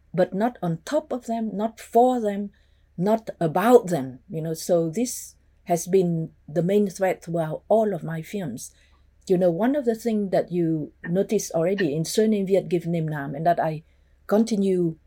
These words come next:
even more elaborately in Forgetting Vietnam, is that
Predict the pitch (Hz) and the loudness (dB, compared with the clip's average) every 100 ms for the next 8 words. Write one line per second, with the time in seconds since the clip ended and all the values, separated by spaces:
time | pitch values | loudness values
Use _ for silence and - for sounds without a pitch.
0 | _ _ 170 165 160 170 196 185 165 156 | _ _ -4 0 0 4 4 4 0 -2
1 | 185 196 175 - 151 139 143 - 170 160 | -2 0 0 -2 -6 -6 -8 -6 -4 -2
2 | 151 - 156 165 214 190 165 - 156 139 | -4 -6 -4 -2 -2 -2 -4 -6 -8 -8
3 | - 165 - 175 156 | -8 -8 -2 -2 -2